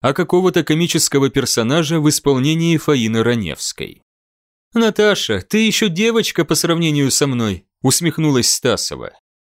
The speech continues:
"Не будь ты так юна, разве бы у тебя появились молодые кавалеры?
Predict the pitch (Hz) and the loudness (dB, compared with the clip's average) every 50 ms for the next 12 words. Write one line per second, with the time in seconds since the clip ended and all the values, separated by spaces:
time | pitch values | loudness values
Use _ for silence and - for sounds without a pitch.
0 | _ _ _ _ _ _ - 185 196 185 160 233 220 - - 214 - - 202 190 | _ _ _ _ _ _ 0 0 2 2 0 -2 -4 -2 -2 -2 0 0 0 0
1 | - 190 185 190 190 196 226 233 196 139 - - 147 180 208 190 160 214 196 185 | 0 0 0 2 2 2 2 2 0 0 0 0 2 2 2 2 2 0 2 2
2 | 208 208 190 - 208 175 208 202 - - 196 196 190 175 214 226 254 247 - - | 2 2 2 0 0 0 0 0 2 0 2 2 2 0 2 2 2 2 2 2
3 | 214 226 220 226 185 208 208 185 160 - 185 180 196 214 202 160 107 92 87 82 | 2 2 2 2 2 2 2 2 2 2 0 0 2 2 2 2 0 -2 -4 -8